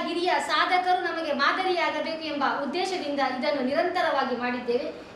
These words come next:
ಈಗಾಗಲೇ ಉಡುಪಿಯಿಂದ ಹಿರಿಯ ಸಾಹಿತಿ ಕೂಗೋರ್ ಅವರಿಗೆ ಹಾಗೂ ಕಾಸರಗೋಡಿಂದ ಪ್ರಮೀಳಾ ಮಾಧವ್ ಅವರಿಗೆ, ದಕ್ಷಿಣ ಕನ್ನಡ ಜಿಲ್ಲೆಯಿಂದ ಪರಿಸರ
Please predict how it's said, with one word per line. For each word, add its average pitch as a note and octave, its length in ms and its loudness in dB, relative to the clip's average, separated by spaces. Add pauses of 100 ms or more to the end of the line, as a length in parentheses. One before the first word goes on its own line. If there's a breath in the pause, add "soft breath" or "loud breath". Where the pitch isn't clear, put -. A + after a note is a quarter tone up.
ಈಗಾಗಲೇ G4 420 4
ಉಡುಪಿಯಿಂದ E4 600 -2 (380 loud breath)
ಹಿರಿಯ F4+ 220 2 (120)
ಸಾಹಿತಿ D4 420 -4
ಕೂಗೋರ್ E4+ 380 2
ಅವರಿಗೆ D4+ 640 -4 (100)
ಹಾಗೂ D4+ 340 0
ಕಾಸರಗೋಡಿಂದ D#4+ 800 0
ಪ್ರಮೀಳಾ D4 520 2
ಮಾಧವ್ C#4+ 500 2
ಅವರಿಗೆ, D4+ 260 -2 (400 loud breath)
ದಕ್ಷಿಣ F#4+ 320 0
ಕನ್ನಡ E4+ 340 2
ಜಿಲ್ಲೆಯಿಂದ D4+ 480 -2 (440 loud breath)
ಪರಿಸರ E4+ 420 2